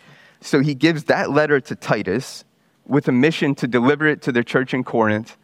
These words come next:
and then visit the churches back in Macedonia, meet back up with us in Troas. So this is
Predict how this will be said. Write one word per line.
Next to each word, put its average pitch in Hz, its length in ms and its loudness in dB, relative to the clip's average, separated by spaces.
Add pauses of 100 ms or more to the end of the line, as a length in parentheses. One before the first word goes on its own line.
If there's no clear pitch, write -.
(420)
and 127 180 0
then 117 480 -2 (220)
visit 147 360 0
the 143 100 2
churches 135 400 -2
back 131 220 0
in 131 100 0
Macedonia, 160 840 0
meet 139 320 2
back 135 240 0
up 135 160 0
with 123 160 -4
us 113 260 0
in 117 180 -2
Troas. 135 540 0 (2250)
So 120 380 0 (760)
this 170 320 0
is 147 180 2